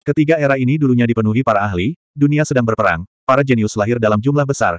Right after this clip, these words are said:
dan bintang-bintang yang mempesona. Namun ketiga era tersebut akhirnya tenggelam dalam debu sejarah.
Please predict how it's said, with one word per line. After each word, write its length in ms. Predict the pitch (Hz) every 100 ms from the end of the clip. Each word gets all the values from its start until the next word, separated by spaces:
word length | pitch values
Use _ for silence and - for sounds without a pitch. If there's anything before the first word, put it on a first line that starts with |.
| -
dan 200 | 139 127
bintang-bintang 600 | 120 123 120 143 101 90
yang 160 | 98
mempesona. 480 | 98 95 92 82 73 - _ _ _ _ _ _ _
Namun 320 | 147 147 165 180
ketiga 280 | 147 135 127
era 200 | 123 135
tersebut 360 | 127 123 127
akhirnya 360 | 120 123 120 120
tenggelam 320 | 120 113 113
dalam 280 | 123 135 107
debu 200 | 120 123
sejarah. 360 | 110 101 80